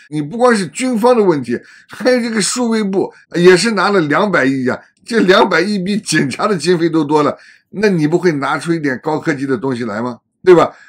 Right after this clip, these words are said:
我觉得在台湾这种民主社会啊，这个老百姓能提出质疑，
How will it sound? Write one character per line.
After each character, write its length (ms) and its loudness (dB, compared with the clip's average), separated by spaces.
我 160 -4
觉 180 0
得 80 -2
在 180 0
台 220 -4
湾 140 0
这 120 0
种 160 -2
民 160 -2
主 120 -4
社 200 -4
会 140 -4
啊， 160 -6
这 140 -6
个 80 2
老 320 2
百 180 2
姓 200 -2
能 180 -2
提 220 -10
出 200 -6
质 300 -2
疑， 260 -2